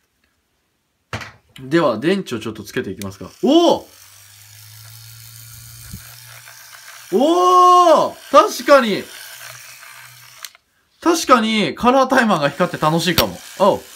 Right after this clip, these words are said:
これは、でも、くるくるま-、暗くしてくるくる回せば多分かっこいいかもしんないね。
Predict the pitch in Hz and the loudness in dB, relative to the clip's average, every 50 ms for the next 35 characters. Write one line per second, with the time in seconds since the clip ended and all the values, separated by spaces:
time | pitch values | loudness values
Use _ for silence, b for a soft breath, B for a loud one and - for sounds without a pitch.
0 | B B B B B B B B _ - 262 262 294 294 302 302 277 226 185 190 | B B B B B B B B _ -4 -2 -2 0 0 0 0 -2 -2 -2 -4
1 | 185 170 151 147 143 - - 359 381 370 - 208 190 175 160 147 143 139 - - | -6 -6 -8 -10 -12 -6 -4 -4 -4 -4 -4 -4 -6 -6 -4 -6 -8 -8 -6 -6
2 | 254 302 381 370 370 359 330 - 349 330 330 330 320 269 208 196 160 139 139 139 | -4 -4 -4 -2 -4 -4 -6 -4 -6 -6 -4 -4 -6 -4 -4 -6 -6 -4 -6 -6
3 | 139 151 151 131 123 131 120 110 104 110 104 - 120 107 - 90 87 92 - 90 | -6 -6 -6 -6 -6 -6 -8 -8 -10 -12 -12 -10 -10 -10 -10 -12 -16 -16 -16 -16
4 | 85 80 78 - 110 127 - | -16 -16 -14 -16 -16 -16 -18